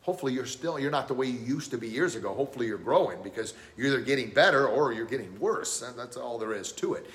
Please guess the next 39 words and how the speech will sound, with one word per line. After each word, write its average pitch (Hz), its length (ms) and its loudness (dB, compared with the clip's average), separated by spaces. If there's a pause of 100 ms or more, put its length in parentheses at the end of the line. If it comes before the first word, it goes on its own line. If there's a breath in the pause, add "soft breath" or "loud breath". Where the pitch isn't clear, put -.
(140 loud breath)
And 107 100 -6
the 113 60 0
reason 123 220 2
I 101 80 -4
say 220 240 2
that 110 320 0 (160 loud breath)
is 117 160 -2
because 120 360 -2
every 135 280 0
day 135 360 4
you're 123 360 4
a 120 60 4
year 135 260 4
older 165 340 8
or 117 240 2
a 113 60 2
day 139 180 6
older 147 320 8
than 127 100 2
you 127 120 2
were 139 160 8
before. 143 480 4 (180 loud breath)
So 113 140 -4
hopefully 110 260 -2
you're, 98 320 -4
you're, 95 160 -8
you're 95 140 -8
better 117 320 -2
in 95 100 -10
your 92 140 -8
life 87 280 -4
as 87 120 -10
opposed 98 360 -8
to 95 60 -12
the 90 120 -8
other 87 120 -6
way 85 140 -8
around. 98 320 -2 (240 loud breath)
So - 380 6